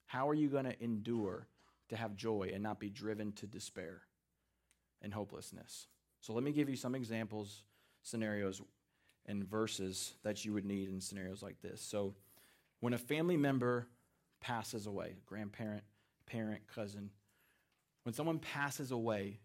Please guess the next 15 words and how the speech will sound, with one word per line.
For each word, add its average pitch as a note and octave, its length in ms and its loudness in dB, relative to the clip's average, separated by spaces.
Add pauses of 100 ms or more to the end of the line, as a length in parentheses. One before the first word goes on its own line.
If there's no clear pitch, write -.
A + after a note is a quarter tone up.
in A#2 140 0
those C#3 300 6
moments, C3+ 460 2
and A#2 100 0
the A2 60 2
pain D3+ 360 -2
is A#2+ 160 -2
deep, G#2+ 420 2 (300)
and A2+ 140 2
you C3 80 8
wanna D#3+ 180 6
be C#3+ 260 4
angry A2+ 600 2
at G2+ 200 -2
God, F#2 380 0